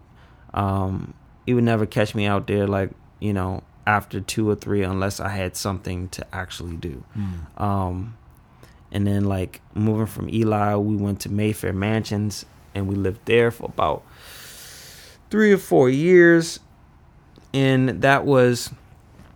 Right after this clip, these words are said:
Speaker 1: an interesting thing to me. And I think that was an important piece in my life because living in Mayfair Mansions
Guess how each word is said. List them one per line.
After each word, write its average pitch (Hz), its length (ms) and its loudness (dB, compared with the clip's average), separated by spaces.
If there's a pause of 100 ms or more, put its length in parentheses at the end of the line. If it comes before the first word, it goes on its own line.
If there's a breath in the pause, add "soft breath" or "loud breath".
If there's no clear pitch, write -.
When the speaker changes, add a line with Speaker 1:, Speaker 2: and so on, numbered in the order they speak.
(260)
Speaker 1:
an 131 120 4
interesting 131 500 0
thing 123 300 0
to 131 100 -4
me. 117 560 -2
And 139 200 2
I 139 200 0
think 139 240 0
that 127 160 4
was 123 160 2
an 113 80 0
important 98 640 -4
piece - 300 -10
in 95 80 -8
my 98 160 -4
life 98 340 -6
because 104 600 -4
living 113 360 -2
in 107 140 -2
Mayfair 104 360 -4
Mansions 98 760 -6